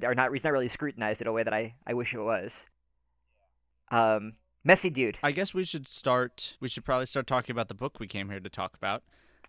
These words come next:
Speaker 1: We could,
Speaker 2: Maybe.
Speaker 1: yeah.
Speaker 2: We could. I'd be really interested to do more about Marvel Knights just because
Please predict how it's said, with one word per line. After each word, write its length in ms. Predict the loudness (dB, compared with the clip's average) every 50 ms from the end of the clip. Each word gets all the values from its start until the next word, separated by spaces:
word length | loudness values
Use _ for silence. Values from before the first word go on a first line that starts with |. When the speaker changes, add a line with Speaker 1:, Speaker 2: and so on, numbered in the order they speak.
| -16 -16 -8 0 4
Speaker 1:
We 140 | 4 4 6
could, 340 | 8 8 8 8 8 4
Speaker 2:
Maybe. 340 | 6 6 8 8 8 6 2
Speaker 1:
yeah. 60 | -2 -4 -6
Speaker 2:
We 100 | -8 -6
could. 520 | -2 2 2 4 4 2 2 -2 -6 -12 _ -20 _ _ _ _ _ _ _ _ _ _ 0 2
I'd 200 | 4 4 4 2
be 100 | -2 -2
really 260 | 0 0 0 0 0
interested 400 | -2 -2 -4 -6 -6 -6 -6 -6
to 80 | -6 -4
do 180 | -2 -2 -2
more 160 | 0 -2 -2 -2
about 200 | -2 -4 -4 -4
Marvel 280 | -4 -4 -4 -4 -4
Knights 320 | -4 -4 -4 -4 -8 -8 -6
just 240 | -4 -4 -4 -4
because 680 | -6 -8 -8 -4 -2 0 0 0 0 -2 -4 -8 -10